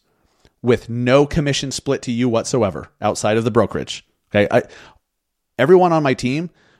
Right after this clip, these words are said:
they're not paying me a commission split. The brokerage is. Okay, so you're not, there's, it's no additional commission split to be on my team.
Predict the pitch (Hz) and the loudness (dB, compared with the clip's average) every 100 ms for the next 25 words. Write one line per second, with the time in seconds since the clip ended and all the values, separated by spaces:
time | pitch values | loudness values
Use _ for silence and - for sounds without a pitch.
0 | _ - 135 170 160 139 120 101 - 92 | _ -2 0 0 0 0 2 0 -2 -8
1 | - - 104 123 - _ 120 113 151 170 | -8 -6 -2 -2 -2 _ -2 4 4 4
2 | 117 82 - - _ - 85 69 - _ | 0 -2 -8 -12 _ -2 -2 -4 -8 _
3 | _ _ _ _ _ _ _ _ - 120 | _ _ _ _ _ _ _ _ -2 -2
4 | - 131 117 156 165 - 135 131 123 - | 0 2 4 2 2 -4 -4 -4 -4 -6
5 | - - 151 175 120 143 147 156 139 117 | -8 -2 0 0 0 -2 -2 -2 -2 -4
6 | - - 120 135 135 117 - 123 - 113 | -6 -8 -4 -2 -2 -4 -2 -2 -2 -2
7 | 113 120 117 113 104 101 110 85 | 0 0 0 0 0 0 -4 -6